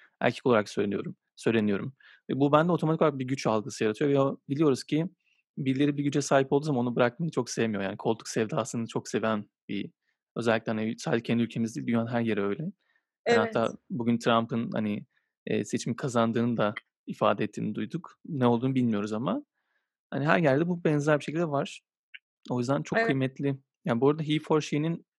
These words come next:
Speaker 1: genelde mesela eğitimlerde ben hep gözetiyorum. E, genelde she'nin açılımını neredeyse hiç kimse söylemiyor. Herkes böyle bir
Speaker 2: <laughs>
Speaker 1: video projeyi ve herkes için büyük ihtimalle şey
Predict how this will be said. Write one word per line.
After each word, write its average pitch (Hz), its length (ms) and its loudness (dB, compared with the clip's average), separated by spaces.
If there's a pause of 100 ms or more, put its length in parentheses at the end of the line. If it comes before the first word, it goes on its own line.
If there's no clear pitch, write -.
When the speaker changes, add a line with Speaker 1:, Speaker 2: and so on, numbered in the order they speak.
Speaker 1:
genelde 139 600 0
mesela 123 280 -2
eğitimlerde 120 440 0
ben 123 100 2
hep 120 80 -10
gözetiyorum. 127 580 -2 (460)
E, 117 240 2
genelde 175 600 0
she'nin 147 300 0
açılımını 151 440 0
neredeyse 156 260 0
hiç - 100 -6
kimse 147 220 -4
söylemiyor. 113 580 -2 (120)
Herkes 139 360 -2
böyle 127 140 4
bir 127 200 6
Speaker 2:
<laughs> - 0 -
Speaker 1:
video 127 260 0
projeyi 110 520 -2 (720)
ve 127 80 2
herkes 165 360 4
için 139 240 2
büyük 147 160 -2
ihtimalle 131 540 2 (380)
şey 143 380 4